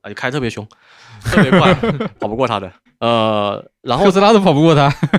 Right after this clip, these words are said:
Speaker 2: <laughs>
Speaker 1: 技术，技术，他们那个熟路啊，咱们的山路上面也，也，也，也要这个，这个安全嘛。
Speaker 2: 对，你完全不知道下一个路口是怎么拐，是吧？
Speaker 1: 是的，没错，还有这个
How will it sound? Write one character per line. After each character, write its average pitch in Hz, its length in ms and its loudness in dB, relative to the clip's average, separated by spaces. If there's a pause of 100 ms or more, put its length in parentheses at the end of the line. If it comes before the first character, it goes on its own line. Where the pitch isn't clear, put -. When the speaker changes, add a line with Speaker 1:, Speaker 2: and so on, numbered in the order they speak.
(120)
Speaker 2:
<laughs> - 420 0
Speaker 1:
技 233 160 -2
术， 110 220 -8
技 165 140 -10
术， 113 140 -8
他 147 200 -4
们 170 120 -2
那 170 80 -2
个 127 200 2
熟 117 240 -8
路 165 240 -2
啊， 92 180 -2 (340)
咱 117 160 -2
们 151 100 -2
的 160 60 -2
山 151 200 -4
路 160 160 -4
上 139 160 0
面 117 340 0
也， 101 180 -8
也， 101 220 -10
也， 98 240 -14
也 107 220 -20
要 117 180 -10
这 113 80 -10
个， 107 180 -8
这 104 80 -18
个 101 300 -12
安 139 120 -10
全 135 160 -10
嘛。 98 160 -14 (200)
Speaker 2:
对， 107 140 -4
你 101 100 -6
完 123 120 2
全 139 100 2
不 139 60 -2
知 139 40 2
道 135 80 2
下 135 200 0
一 123 40 2
个 131 60 0
路 139 80 0
口 113 120 0
是 117 80 -2
怎 107 100 -10
么 117 80 -6
拐， 113 300 -8
是 98 100 -10
吧？ 113 100 -6
Speaker 1:
是 104 140 -10
的， 98 140 -12
没 98 160 -16
错， 104 200 -12
还 101 120 -16
有 98 100 -10
这 101 80 -14
个 101 340 -10